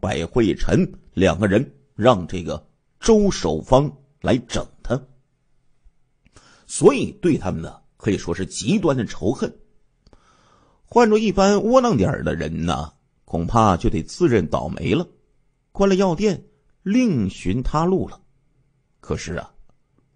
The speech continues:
这些听众朋友们应该清楚，东北老爷们儿这个性子呀，特别的顽劣，不是那么容易服软儿的呀，被人欺负的呀。眼见呢，自己的生计被断了，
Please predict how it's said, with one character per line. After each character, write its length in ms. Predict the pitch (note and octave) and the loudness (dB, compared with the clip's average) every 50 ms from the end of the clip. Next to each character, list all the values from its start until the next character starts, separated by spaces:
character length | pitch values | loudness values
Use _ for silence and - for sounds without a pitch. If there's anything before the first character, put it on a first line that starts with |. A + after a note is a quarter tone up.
| _ _ _ _ _ _ _ _ _ _ _ | _ _ _ _ _ _ _ _ _ _ _
这 100 | - E2 | -2 -2
些 60 | E2+ | 0
听 160 | E2+ - A#2 A#2 | 0 0 0 0
众 100 | A2+ F#2+ | 0 -2
朋 140 | - D#2+ | -2 -4
友 100 | F2 F2+ | -4 -4
们 160 | F2 F2+ E2 - - - - - _ _ _ _ | -4 -6 -6 -10 -14 -18 -20 -20 _ _ _ _
应 100 | - F2+ | -2 0
该 100 | G2 F#2+ | 2 2
清 240 | E2+ - - A#2 A2+ | 2 2 0 0 0
楚， 180 | - - - - - _ _ _ _ _ _ - - - - _ _ _ _ _ _ _ _ _ - | -2 -4 -10 -16 -20 _ _ _ _ _ _ -20 -20 -20 -20 _ _ _ _ _ _ _ _ _ 4
东 280 | D#4 D4 D4+ D4+ C#4+ | 4 6 6 4 4
北 140 | F#3+ A#2 F#2+ | 4 4 4
老 200 | F#2+ D#2+ D#2 D#2 | 4 2 0 -2
爷 140 | D#2+ D#2+ D#2+ | -4 -6 -6
们 100 | E2 E2+ | -4 -4
儿 60 | E2 | -4
这 80 | E2 D2+ | -6 -6
个 80 | D#2 | -8
性 460 | - - - - - G#3 D#3 G#2 E2 | -8 -6 -4 -2 0 0 0 0 -2
子 180 | D#2 - C#2 C2+ | -4 -6 -10 -10
呀， 180 | - - - - - - - _ _ _ _ _ | -12 -14 -16 -20 -20 -20 -20 _ _ _ _ _
特 400 | - - - A3 A#3+ D#3+ E2+ E2+ | -16 -8 -4 -2 -2 0 -2 -4
别 200 | - - - F2 | -6 -6 -8 -6
的 80 | D#2 D#2+ | -8 -8
顽 300 | F#2 A2 D3+ A2 C3+ E3 | -8 -4 -2 0 0 2
劣， 180 | C3+ - - - - - - _ _ _ _ _ _ _ _ _ _ _ _ | 0 -2 -4 -10 -18 -20 -20 _ _ _ _ _ _ _ _ _ _ _ _
不 260 | - E2 F2+ A2+ B2+ | -8 -4 0 0 0
是 120 | B2+ B2 | 0 2
那 80 | A#2 A2+ | 0 0
么 100 | F#2+ E2+ | 0 0
容 180 | D#2+ E2+ G#2+ G#2+ | -2 -2 -2 -4
易 40 | |
服 200 | - - - A2+ C#3 | -4 -4 -2 -2 -2
软 180 | G#2 E2+ - | -2 -2 -4
儿 160 | - - - - | -6 -12 -14 -12
的 80 | - F2+ | -10 -10
呀， 240 | - - - - _ _ _ _ - - _ _ _ _ _ - | -12 -12 -16 -20 _ _ _ _ -20 -20 _ _ _ _ _ -2
被 100 | A2 F2+ | -2 0
人 160 | E2 E2 G2 | 0 0 -2
欺 340 | G2+ - - - A2+ A2+ A2 | -4 -6 -4 -2 -2 -2 -2
负 120 | - E2+ | -2 -6
的 120 | D2 - C#2 | -8 -10 -12
呀。 160 | - - - - - - - - _ _ _ _ _ _ - - _ _ _ _ _ _ _ _ | -16 -18 -20 -20 -20 -20 -20 -20 _ _ _ _ _ _ -20 -20 _ _ _ _ _ _ _ _
眼 260 | A#2 C#3 E3 F3+ F#3 | 2 4 4 4 4
见 260 | F3+ A#3 C4+ C#4 B3 | 4 4 2 4 4
呢， 120 | A3 G#3 F#3 | 2 0 0
自 180 | - - B3 | -2 -2 -2
己 80 | G3 D3 | 0 2
的 80 | A2 | 2
生 420 | B2 - - - C4 C4+ C#4+ D4 C#4+ | 2 2 0 0 -2 -2 0 -2 -2
计 160 | - - D#3+ | 0 0 2
被 200 | - - F#2 E2+ | 2 2 0 0
断 340 | - - A2 A2 F#2+ F#2 F#2 | 0 2 2 2 2 2 0
了， 260 | - - - - - | -6 -12 -14 -18 -20